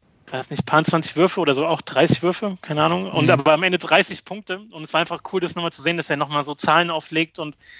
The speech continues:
Speaker 1: wie die Halle ihn gefeiert hat. Und wahrscheinlich muss man das jetzt aber trotzdem echt erstmal alles ein bisschen sacken lassen.
Speaker 2: Ja, also ich find's auch immer noch unvorstellbar, weil er, weil er einen auch wirklich über Jahre so begleitet hat, ne? Also,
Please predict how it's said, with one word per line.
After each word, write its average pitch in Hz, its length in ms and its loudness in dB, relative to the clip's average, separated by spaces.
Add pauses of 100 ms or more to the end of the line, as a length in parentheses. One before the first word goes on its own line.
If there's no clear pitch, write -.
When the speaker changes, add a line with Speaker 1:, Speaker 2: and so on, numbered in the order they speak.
(280)
Speaker 1:
wie - 80 -2
die 147 120 6
Halle 160 140 6
ihn 175 100 6
gefeiert 165 440 4
hat. 160 180 -4
Und 147 220 -12
wahrscheinlich 160 340 -6
muss 170 140 -8
man 165 80 -4
das 156 80 -4
jetzt 151 160 0
aber 147 120 0
trotzdem 170 340 -2
echt 160 140 -4
erstmal 165 260 0
alles 160 180 -2
ein 160 80 -8
bisschen 156 400 -4
sacken 139 280 0
lassen. 127 220 -16 (1400)
Speaker 2:
Ja, 127 220 -4 (500)
also 147 160 -4
ich 151 100 -4
find's 139 200 -6
auch 127 160 -6
immer 131 140 -4
noch 123 180 -4
unvorstellbar, 123 720 -2 (180)
weil 120 120 -4
er, 123 200 -6 (100)
weil 135 260 -4
er 135 340 -4
einen 147 200 -4
auch 139 220 -8
wirklich 143 360 -6
über 139 180 -4
Jahre 139 480 -4
so 135 100 -6
begleitet 135 460 -6
hat, 120 160 -10
ne? 127 120 -4
Also, 123 300 -6